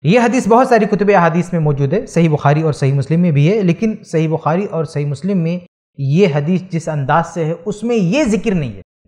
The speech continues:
कि नमाज असर के वक्त को मालूम करने का तरीका क्या है। तो जो पैमाइश और जो तरीका जिक्र है दूसरी हदीसों में, वो बुखारी और मुस्लिम की रवायत में नहीं है।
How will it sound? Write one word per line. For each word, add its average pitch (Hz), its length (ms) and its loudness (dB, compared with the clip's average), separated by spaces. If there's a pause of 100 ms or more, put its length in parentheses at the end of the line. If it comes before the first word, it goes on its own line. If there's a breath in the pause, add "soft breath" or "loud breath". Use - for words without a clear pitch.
(640)
कि 175 100 2
नमाज 175 360 2
असर 175 440 -2 (600)
के 165 160 2
वक्त 156 360 -4
को 175 180 -2
मालूम 151 280 0
करने 139 240 -4
का 139 60 -4
तरीका 123 360 -10
क्या 98 200 -16
है। - 140 -20 (760)
तो 135 60 -8
जो 160 160 0
पैमाइश 156 580 2
और 165 60 4
जो 151 140 2
तरीका 175 680 2
जिक्र 147 320 -4
है 143 120 -2
दूसरी 147 340 -4
हदीसों 127 300 -6
में, 165 140 -6 (300 soft breath)
वो 214 180 2
बुखारी 165 400 -4
और 156 140 -6
मुस्लिम 190 320 -6
की 151 140 -4
रवायत 110 420 -6
में 180 320 -6
नहीं 120 460 -6
है। 80 180 -20